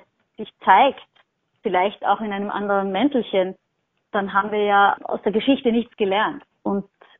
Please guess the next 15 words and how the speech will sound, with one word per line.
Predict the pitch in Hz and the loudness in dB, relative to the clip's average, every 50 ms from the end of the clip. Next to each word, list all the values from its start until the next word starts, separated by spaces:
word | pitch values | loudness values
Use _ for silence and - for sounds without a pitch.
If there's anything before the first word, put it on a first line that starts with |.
| _ _ - | _ _ -6
dann | - 202 196 196 190 - - _ - - - | -4 -2 -2 -2 -4 -6 -8 _ -18 -6 0
fehlt | 226 214 220 220 269 | 0 0 2 2 0
uns | 254 247 - | 0 0 -2
eigentlich | - 202 202 233 233 220 - | -4 -4 -4 -4 -6 -8 -8
die | 226 208 | -8 -6
Möglichkeit, | 196 196 226 240 240 262 254 254 - 269 233 226 | -2 0 0 0 0 -2 -4 -4 -4 -4 -2 -2
ein | 214 202 202 180 | -2 -2 0 2
weiteres | 175 185 262 - - 262 220 208 196 - - | 2 4 2 2 0 -2 -4 -4 -4 -6 -8
Unrecht | - 226 208 214 208 190 185 190 185 175 190 - - - - | -10 -8 -6 -4 -4 -4 -4 -4 -2 -2 -4 -6 -8 -16 -12
oder | 190 185 180 180 - - | -10 -8 -8 -8 -6 -4
Unheil | - 214 247 240 214 226 196 190 190 202 233 247 240 - _ _ _ _ | -4 -2 -2 0 2 2 2 4 4 2 2 0 -2 -6 _ _ _ _
oder | - 214 220 - | -6 -2 -2 0
Unglück | - 254 269 285 285 - 233 254 262 277 269 - - _ - | 2 4 4 4 4 2 2 0 -2 -2 -4 -8 -14 _ -6
zu | 254 | -2
verhindern. | - 254 240 247 277 277 254 202 180 175 180 | 0 2 4 4 4 2 2 0 -4 -6 -10